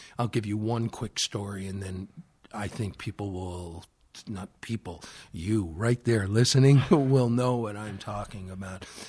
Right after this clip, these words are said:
I have a friend, and I won't give his name, but I, I will say that he has a great little framing company. And I'm talking a framing of photographs <laughs> and paintings. Uh,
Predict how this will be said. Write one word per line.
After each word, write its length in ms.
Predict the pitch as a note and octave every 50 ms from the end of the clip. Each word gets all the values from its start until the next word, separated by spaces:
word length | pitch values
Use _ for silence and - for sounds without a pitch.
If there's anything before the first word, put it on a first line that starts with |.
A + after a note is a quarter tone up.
| - -
I 100 | - B2
have 200 | G#2 D#3 D3+ D3 - - -
a 80 | F3 D3
friend, 340 | - - A3 A#3 F#3 B2 G#2 - - - _ _ _ - - - -
and 320 | - A2 A#2 A2+ A2+ A2+ A2
I 100 | G#2 G#2+
won't 300 | A2+ A#2+ B2+ C3 B2+ A2
give 160 | C3 B2+ B2+
his 200 | C#3 C#3 C3+ C3+
name, 300 | C3 A#2+ A#2 A#2 A#2+ B2
but 140 | B2 A#2 A2
I, 220 | G#2+ A2+ A2+ A2+ A2+ - -
I 120 | A2 G#2+
will 260 | G#2+ G2+ G#2 A2 A#2 C#3
say 300 | - - B2 G#2 G2+ A2+
that 180 | B2+ A#2 A2
he 80 | B2+ A#2 G2
has 360 | G#2+ G#2+ G#2 G#2 G#2 G#2 - -
a 60 | B2 A#2
great 720 | A2 A2 A#2 - - A2 G2 F#2 G2+ A#2 - _ _ -
little 320 | F2+ F2 G2 F#2+ F#2 G2+
framing 560 | - - - - G#2+ A2+ A#2+ A#2+ A#2 G#2+ G2 F2+
company. 500 | - G#2 F#2 E2+ - E2+ D2+ D2 D2+ - _ _ _ _ _ _ _ - - - - - - - -
And 280 | G#2+ G2+ G2+ G2+ G2+ G#2
I'm 80 | A2+
talking 420 | G#2+ - G#2+ G#2+ - - A#2 A2 G2
a 80 | F2
framing 560 | F2+ - - - G#2 G#2+ G2+ G2+ G#2 G2+ G2 - -
of 320 | - G2 G2 G2 - - _ - _ _ - - -
photographs 880 | - - - - C3 B2 G#2 F#2+ F#2 G2+ F#2+ - - - - F3 D3 B2
<laughs> 80 | B2+ G3+ B3+ - C4 - D3 C#4 B3+ - C4 C4+ B3+ A#3+ C4 - - C4 C4 -
and 180 | - B3+ C3+ -
paintings. 680 | A#3+ B3 - - A#3+ - C#3 A#2 - A3+ - - G3+ - - - F#3 - - - - - - - -
Uh, 460 | C3 A#2+ A#2 A2+ A2 A2 G#2 G#2 G#2